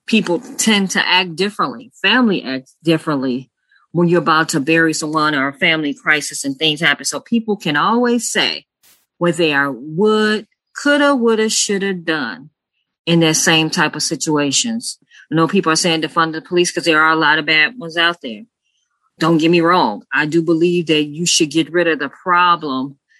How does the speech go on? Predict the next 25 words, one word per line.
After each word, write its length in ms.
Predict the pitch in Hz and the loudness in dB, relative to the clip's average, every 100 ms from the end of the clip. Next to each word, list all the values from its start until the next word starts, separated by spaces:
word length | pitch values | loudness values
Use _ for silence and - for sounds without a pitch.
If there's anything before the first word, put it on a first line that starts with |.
| _ _ | _ _
instead 280 | 160 - 165 | -2 2 2
of 80 | 147 | 4
just 340 | 160 156 - | 2 2 -2
defunding 480 | 165 - 185 160 156 | -4 0 0 2 -2
the 120 | 143 | -2
whole 340 | 151 160 147 | 0 0 0
thing. 340 | 143 180 190 143 | -2 0 2 0
I 100 | 143 | -6
think 200 | 165 147 | -10 -10
you 80 | 160 | -4
should 180 | - | -4
get 160 | 143 156 | 2 2
rid 220 | 147 160 | 2 0
of 80 | 151 | 0
the 280 | 147 143 139 _ _ _ _ - | -2 -2 -4 _ _ _ _ -2
officers 640 | 185 185 180 175 156 147 | 0 2 2 2 0 0
that 300 | 160 156 - - | 0 -2 -4 -4
are 560 | 165 196 202 156 151 - _ _ _ | 0 2 4 2 -2 -10 _ _ _
the 200 | 170 160 | -4 -4
problem 680 | 151 185 156 135 - 123 120 - _ _ _ _ - | -2 0 2 2 -2 -12 -18 -20 _ _ _ _ -2
versus 380 | 180 180 175 143 | 0 2 0 2
getting 320 | 180 165 156 | 0 0 0
rid 160 | 165 | 0
of 120 | 156 139 | 0 -4
everything. 840 | 131 190 185 160 143 135 117 120 | -2 0 0 -2 -4 -6 -6 -10